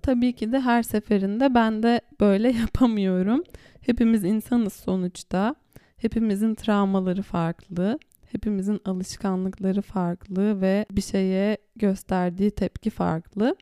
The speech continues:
Ama bunların farkında olursak, ne tür bir işlevsiz davranış biçimi gösterdiğimizin farkında olursak, en azından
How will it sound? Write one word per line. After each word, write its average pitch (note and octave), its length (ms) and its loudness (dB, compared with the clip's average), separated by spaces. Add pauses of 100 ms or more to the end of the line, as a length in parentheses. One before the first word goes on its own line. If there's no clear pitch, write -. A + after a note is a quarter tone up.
(320)
Ama B3 200 4
bunların C4 460 2
farkında A3+ 560 0
olursak, G#3 720 0 (200)
ne A3+ 180 4
tür G#3 480 4
bir G3 240 4 (160)
işlevsiz G#3 1000 -2 (100)
davranış F#3+ 640 0
biçimi G3+ 320 -6
gösterdiğimizin F#3+ 840 -2
farkında G3+ 640 -2
olursak, G#3 720 0 (540)
en C#4 120 6
azından A#3+ 600 2